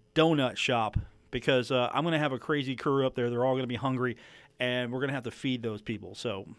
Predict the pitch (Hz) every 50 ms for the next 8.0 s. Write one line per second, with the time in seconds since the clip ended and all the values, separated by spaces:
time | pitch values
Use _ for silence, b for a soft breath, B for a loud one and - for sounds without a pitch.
0 | - 123 120 120 131 131 123 127 127 120 117 - 113 - - 127 117 113 123 107
1 | - - 120 113 113 113 113 113 113 110 B B B B B _ - - 127 123
2 | 120 113 113 113 110 104 107 110 120 123 123 117 - 120 98 - - 143 139 135
3 | 123 131 135 131 131 127 120 117 113 135 151 170 165 147 143 165 190 202 - -
4 | 143 151 156 156 147 - b b b b b b b b b _ - 139 151 165
5 | 165 - - 180 170 156 - 156 151 147 143 160 170 160 160 - - 185 190 180
6 | - - - _ _ _ _ _ 123 127 127 131 139 147 151 156 156 160 165 185
7 | 196 202 185 185 185 - 165 156 151 156 170 180 180 170 147 135 131 131 127